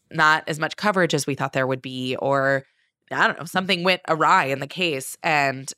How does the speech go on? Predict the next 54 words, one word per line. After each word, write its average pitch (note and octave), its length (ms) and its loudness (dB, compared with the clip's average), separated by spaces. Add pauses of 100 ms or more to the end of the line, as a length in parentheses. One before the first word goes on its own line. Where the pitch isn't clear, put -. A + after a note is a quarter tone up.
I D#3+ 80 0
get F3+ 100 2
on F3 80 2
the D#3+ 60 -2
phone E3+ 140 0
with D3+ 80 -6
the D3 80 -4
client D3+ 580 2
and C#3+ 260 -4
we C#3+ 100 -6
start - 180 -2
having D#3 160 -6
conversation D3 560 -4
and C#3 100 -12
it's - 240 -10
not, D3 320 4 (240)
not D#3 220 2
the D3+ 60 -10
time, D3 500 -4 (300)
right? D3 300 0 (260)
I F3 100 -2
mean, C#3+ 260 -2 (220)
and D#3+ 160 -4
so F3 140 4
s-, - 180 -2 (160)
telling F#3+ 300 2
yourself, D#3 360 0
"Okay, C#3+ 240 -2
well, C#3 240 -2
we're D3 100 0
gonna D3 300 -2 (260)
have E3 180 2
a D#3+ 80 0
different G3+ 280 -2
conversation F3 540 -2
today D3+ 280 0
and D3 80 -4
we're D3 100 -2
gonna C#3+ 120 -10
have - 120 -12
to - 80 -8
have D3 120 -2
this C#3+ 100 -8
harder C#3+ 240 -2
conversation D3 580 -4
later," C#3+ 440 0 (260)
and E3+ 160 -2
just D#3 160 -2
setting D3+ 220 0
up D3 100 -4
another D3 280 0
call. C#3 480 4 (440)
I - 80 -20
mean, C#3+ 340 -6